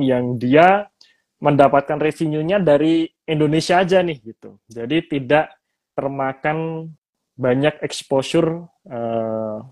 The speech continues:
dengan, eh, perdagangan luar negeri gitu ya. Itu, itu lebih safe-nya. Tapi biasanya saham-saham yang ada exposure transaksi luar negeri sekarang kan terpuruk nih. Nah, biasanya harga, harga sahamnya murah gitu.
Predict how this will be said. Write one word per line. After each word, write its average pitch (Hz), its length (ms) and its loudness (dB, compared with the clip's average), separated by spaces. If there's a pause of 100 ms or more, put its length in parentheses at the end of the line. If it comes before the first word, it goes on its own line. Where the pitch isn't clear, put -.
(160)
dengan, 127 380 6 (180)
eh, 110 240 -8
perdagangan 123 560 4
luar 127 320 4
negeri 113 480 -2
gitu 107 160 -8
ya. 110 160 -4
Itu, 139 240 0
itu 147 160 2
lebih 120 320 2
safe-nya. 113 480 -6 (440)
Tapi 185 520 4
biasanya 139 560 -2
saham-saham 151 560 -4
yang 131 200 -4
ada 127 440 -4
exposure 127 840 -8
transaksi 127 560 -6
luar 120 280 -4
negeri 147 400 2
sekarang 151 440 -2
kan 208 200 0
terpuruk 143 480 -2
nih. 131 240 -8 (240)
Nah, 117 160 -4
biasanya 120 440 0
harga, 120 520 0
harga 117 360 -4
sahamnya 120 440 -4
murah 165 440 4
gitu. - 280 -14